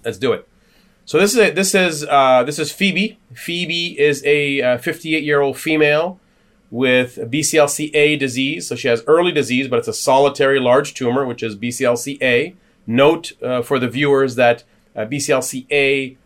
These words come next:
uh, does not have a size, for solitary lesions, does not have a size limit. So technically, any lesion, uh, uh, that's solitary is a B C L C A.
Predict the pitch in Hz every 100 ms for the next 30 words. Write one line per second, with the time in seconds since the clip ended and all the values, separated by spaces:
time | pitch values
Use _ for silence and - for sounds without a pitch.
0 | _ 123 117 107 135 139 131 127 - 151
1 | 151 143 - 120 - 143 151 147 135 127
2 | 127 131 117 107 135 127 120 117 - 131
3 | 139 123 117 104 92 - _ _ _ 95
4 | 92 147 147 151 147 135 135 135 127 135
5 | 123 127 120 107 _ _ - 113 110 110
6 | 117 117 110 117 147 131 135 131 127 113
7 | 110 120 - 110 - 120 156 160 160 156